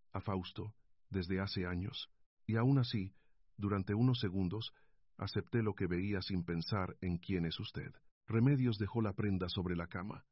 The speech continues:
Esos segundos bastaron. Aurelio recibió la frase sin defenderse. "¿Va a marcharse?". Ella miró hacia la cuna de refugio, colocada cerca de la pared. "Todavía no". Aurelio soltó el aire.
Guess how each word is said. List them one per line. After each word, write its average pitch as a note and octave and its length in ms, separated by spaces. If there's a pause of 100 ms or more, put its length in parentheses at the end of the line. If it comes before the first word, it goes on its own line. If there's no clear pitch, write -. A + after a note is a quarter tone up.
(280)
Esos B2 280
segundos G#2 480
bastaron. F#2+ 560 (220)
Aurelio G#2 560
recibió F#2+ 400
la F#2 120
frase G2+ 380
sin F#2 220
defenderse. F2 720 (280)
"¿Va A#2 100
a A#2+ 40
marcharse?". A2 580 (380)
Ella B2+ 280
miró A2+ 320
hacia G2+ 220
la F2 120
cuna G2 280
de F2 100
refugio, F2 600 (420)
colocada G2+ 520
cerca F#2 400
de E2 100
la E2 120
pared. C2+ 320 (400)
"Todavía G#2+ 460
no". E2+ 260 (180)
Aurelio A#2+ 540
soltó F#2+ 420
el F2 140
aire. G#2+ 380